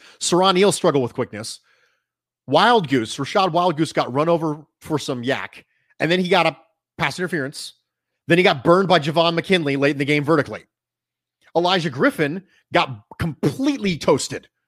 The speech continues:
late off the line by Kennedy for a huge game to put the Lions into field goal range.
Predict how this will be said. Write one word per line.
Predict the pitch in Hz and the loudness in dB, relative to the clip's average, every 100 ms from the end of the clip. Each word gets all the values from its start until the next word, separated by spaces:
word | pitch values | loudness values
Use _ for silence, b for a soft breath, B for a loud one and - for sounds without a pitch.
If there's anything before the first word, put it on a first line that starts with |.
| _ _ _ _ _ _ - | _ _ _ _ _ _ -6
late | 147 202 170 | 2 2 2
off | 160 156 - | 2 0 0
the | |
line | 143 147 143 | -2 -2 0
by | 135 | 0
Kennedy | 135 165 135 120 | 0 -2 -2 -2
for | 135 | -4
a | 117 | -6
huge | - 214 226 156 | -4 -2 -2 2
game | 156 131 127 b b | 0 0 -4 b b
to | |
put | 165 165 | -6 -2
the | 151 | -2
Lions | 131 123 120 120 - - _ - | 0 0 0 -4 -8 -14 _ -4
into | 143 135 123 | -2 0 -2
field | 127 151 | 2 2
goal | 120 | 2
range. | 107 104 82 - | -4 -8 -10 -16